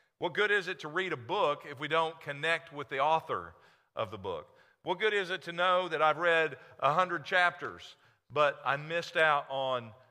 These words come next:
ten key truths that God had for my life and the things that he wanted to speak into my life in that day? It was pretty interesting. I got challenged this last week about one of the things where I'm being challenged spiritually, and,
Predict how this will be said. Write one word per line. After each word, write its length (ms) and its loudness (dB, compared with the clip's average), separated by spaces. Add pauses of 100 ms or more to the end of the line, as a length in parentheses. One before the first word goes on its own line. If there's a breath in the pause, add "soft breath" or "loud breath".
(140)
ten 300 -6
key 260 -10
truths 400 -10
that 120 -16
God 220 -2
had 300 -4
for 60 -16
my 120 -6
life 420 -2
and 100 -14
the 80 -14
things 320 -10
that 80 -12
he 60 -8
wanted 260 -6
to 80 -10
speak 360 -12
into 140 -12
my 140 -4
life 380 -4 (140)
in 120 -16
that 340 -10
day? 300 -2
It 760 -20
was 80 -14
pretty 240 -2
interesting. 420 0
I 60 -4
got 180 -2
challenged 520 -2
this 160 -14
last 320 -2
week 340 -10
about 440 0 (260 loud breath)
one 220 -2
of 100 -4
the 80 -12
things 400 -8
where 320 0
I'm 140 -4
being 240 -10
challenged 600 -4
spiritually, 720 -6
and, 140 -12